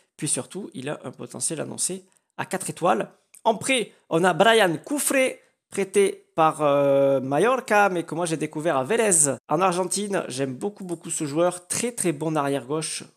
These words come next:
pour moi. De la même façon, quand vous commencez une carrière, regardez toujours s'il y a des options d'achat sur vos prêts, parce que ça peut être très, très intéressant de le, les verrouiller tout de suite. Victor Gomez, très, très bon arrière-droit également,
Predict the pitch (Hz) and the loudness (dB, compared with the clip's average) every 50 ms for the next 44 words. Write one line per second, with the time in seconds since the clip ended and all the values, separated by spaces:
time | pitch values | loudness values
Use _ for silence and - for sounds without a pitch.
0 | _ _ - 147 127 131 131 131 139 170 - _ - 143 151 156 185 196 185 196 | _ _ -10 -8 -6 -2 -2 0 -2 -2 -4 _ -2 2 2 4 2 2 2 2
1 | 196 - - 196 196 196 190 - - _ - - 151 151 143 139 - - 170 180 | 2 2 2 2 0 -2 -2 -6 -10 _ -6 -4 -2 -2 -4 -6 -6 -4 0 2
2 | 175 - 175 160 143 160 160 170 175 143 143 143 135 131 135 135 - 156 147 131 | 2 2 2 0 -2 0 2 2 2 2 0 -2 -2 -2 -4 -8 -8 -8 -8 -4
3 | 127 - - 156 123 127 123 127 160 160 - - 180 170 156 151 151 - - 165 | -2 0 0 0 0 -2 -2 -2 -2 -2 -2 -4 -2 -2 -2 -2 0 0 0 0
4 | 147 - - _ _ _ _ - - - 147 139 131 147 143 143 - - 160 170 | -2 -2 -6 _ _ _ _ -6 -4 -2 -2 0 0 -2 -2 -2 -2 -2 -2 -2
5 | - - - - - - - 123 - - 123 - - 131 - - - - 170 - | -4 -8 -8 -6 -6 -6 -4 -4 -4 -4 -4 -6 -8 -10 -8 -8 -8 -8 -6 -6
6 | - 160 143 143 135 139 131 135 131 - 160 156 131 127 120 120 120 117 113 113 | -4 -6 -6 -6 -6 -4 -2 -2 0 0 -2 -2 -4 -6 -6 -4 -6 -6 -6 -8
7 | 113 113 117 117 120 165 170 151 147 143 147 151 - - 127 - - 165 - - | -8 -6 -6 -4 -2 -2 -2 -2 -4 -6 -6 -8 -8 -8 -8 -8 -8 -8 -10 -14
8 | _ _ _ _ _ - 139 156 156 - - 196 160 147 202 214 233 220 190 165 | _ _ _ _ _ -8 -8 -8 -4 0 2 2 2 4 2 4 4 6 4 4
9 | 135 120 131 135 135 - - - 202 - - 180 160 175 165 160 147 147 147 131 | 4 2 0 0 -2 -2 -4 -6 -4 -2 -2 -2 -2 -2 -2 0 0 -2 -2 -4
10 | 123 139 147 - - - - 139 135 139 139 139 139 139 143 151 151 147 | -2 0 -2 -2 -2 -4 -4 -2 0 2 2 2 2 2 2 0 0 0